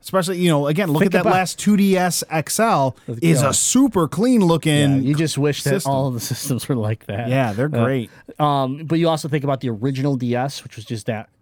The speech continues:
Speaker 2: that clunky,
Speaker 1: Yeah.
Speaker 2: funky looking thing, and then right after it was the Lite.
Speaker 1: Yeah.
Speaker 2: And that Lite was, like, it, that's why you bought one.
Speaker 1: But
Speaker 2: You were
Speaker 1: then
Speaker 2: like, "Oh, wow, that's crazy." That's kinda what this feels like to me.
Speaker 1: And then the D S I came out with that matte finish,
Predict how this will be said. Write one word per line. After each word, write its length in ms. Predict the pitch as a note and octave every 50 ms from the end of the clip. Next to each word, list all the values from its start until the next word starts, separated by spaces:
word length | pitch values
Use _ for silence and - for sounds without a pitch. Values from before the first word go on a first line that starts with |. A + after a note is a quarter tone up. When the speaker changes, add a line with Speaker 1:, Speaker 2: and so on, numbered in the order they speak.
| _
Speaker 2:
that 220 | D3+ B2 G2 F2+ -
clunky, 800 | - - - - B2 D3 D#3 D#3 C#3+ - - A#2 G#2 G2 F#2 F#2 C3+
Speaker 1:
Yeah. 220 | C3 A#2+ A#2 A2
Speaker 2:
funky 540 | G#2 - - D3 D#3 D#3+ D#3 - - C3 A#2+
looking 320 | A#2 A#2+ A#2+ - - A2+ G#2+
thing, 300 | - C3+ C3 B2 A#2 - - - - - _
and 120 | B2 C3+ C#3+
then 160 | C#3+ C3 A#2+
right 200 | A#2+ C3 C3+ C3+
after 220 | C3+ C3 - C3+
it 40 | A#2+
was 140 | A2+ G#2+ -
the 100 | - F#2+
Lite. 240 | F#2+ G2 F#2 - - _ _ _ _
Speaker 1:
Yeah. 140 | D#3 E3+ G3+ E3+ - _ _ _
Speaker 2:
And 120 | C3 A#2+
that 160 | B2 B2 A2+ A2
Lite 320 | A2+ A#2+ B2+ C3 C3 G#2+
was, 580 | A2 A2 A2+ A2+ A2 G#2 G2+ G2+ - - - - _ _ _ _ _ _ _ _
like, 160 | - B2+ A#2 C3
it, 200 | C3 C#3+ D3 - -
that's 260 | C3+ D3+ D#3 D3 -
why 120 | C#3+ C3+ C3
you 140 | A#2+ A2 F#2+
bought 300 | - B2 C3+ - - B2
one. 140 | G#2 G2 G2+
Speaker 1:
But 120 | D3 -
Speaker 2:
You 60 | E3
were 20 | F3
Speaker 1:
then 80 | F3+ F3
Speaker 2:
like, 200 | A#2 A2+ A2 - _
"Oh, 160 | D3 E3 F#3 D#3+
wow, 640 | A2 F2+ F2+ F#2+ A#2 C#3+ D#3 D#3+ B2+ G#2+ F#2 F2+ -
that's 240 | - C#3 D3+ D3 -
crazy." 500 | - - - - F3 G#3+ G#3+ C#3+ A#2+ G#2+ - - - - - _
That's 220 | E3 F#3 F#3 -
kinda 340 | - - - C4 E4 F4 F4+
what 160 | A3+ F#3 C#3+
this 160 | F#3 D#3+ -
feels 300 | - - C#4 E4 C4 E3+
like 160 | D3+ C3 - -
to 120 | - G2
me. 180 | F2+ F2 - - _ _ _
Speaker 1:
And 100 | D#3+ F3
then 100 | F#3+ G3+
the 80 | G3 F#3
D 180 | D3 E3+ G3+ G3+
S 140 | D#3 - E3+
I 140 | D#3+ F#3 A#3
came 180 | - G3+ F3 D#3+
out 80 | D3+ D3
with 100 | D3 C#3
that 140 | C3 A#2+ A#2
matte 280 | A#2 A#2+ A#2 C3 C3
finish, 500 | - - C3+ C3 D3+ F#3 - - - -